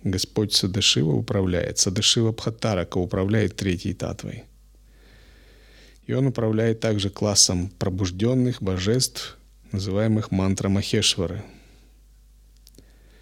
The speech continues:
И вот все эти божественные сущности, акалы, они наслаждаются радостью бытия, их бесконечно чистого сознания "я",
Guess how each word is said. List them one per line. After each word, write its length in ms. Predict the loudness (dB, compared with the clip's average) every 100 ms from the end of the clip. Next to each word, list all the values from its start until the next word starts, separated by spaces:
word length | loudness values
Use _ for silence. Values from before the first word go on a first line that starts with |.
| -20 -20 -20 -20 -16 -2
И 100 | 0
вот 140 | 0
все 240 | 2 4
эти 160 | 2 0
божественные 720 | 0 2 2 0 0 2 2
сущности, 880 | 2 2 2 2 0 0 0 2 0 -4 -20 -20 -20 -20 -14
акалы, 640 | -4 -4 -2 0 0 0 -2 -10 -20 -20 -20 -20 -20 -20 -20 -20 -16 -4
они 200 | 0 2
наслаждаются 920 | 2 0 0 0 0 0 0 -2 -2
радостью 500 | 0 0 -2 -2 -4
бытия, 720 | -4 -2 0 2 2 2 -2 -4 -8
их 180 | -4 -2
бесконечно 720 | -2 -2 0 2 2 0 -2
чистого 520 | 0 2 2 2 0
сознания 680 | 2 2 2 0 2 2 0
"я", 380 | 0 0 2 0